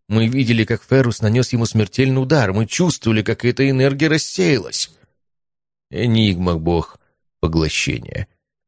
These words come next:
Он питается смертью других богов. Возможно, он поглотил часть энергии Ферруса в момент своей смерти. Возможно,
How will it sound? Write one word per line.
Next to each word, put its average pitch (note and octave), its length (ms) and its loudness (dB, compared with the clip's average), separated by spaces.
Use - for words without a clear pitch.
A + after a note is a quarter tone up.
Он C#2 80 -4
питается D2+ 500 -4
смертью E2 460 -2
других D#2+ 360 0
богов. B1 460 -2
Возможно, G#2 460 0
он F2+ 80 -2
поглотил F#2 420 0
часть F2+ 320 -2
энергии F2+ 420 -2
Ферруса F#2+ 380 0
в D#2+ 60 -4
момент F2 300 0
своей F2 200 0
смерти. G2 520 -4
Возможно, G#2 760 -2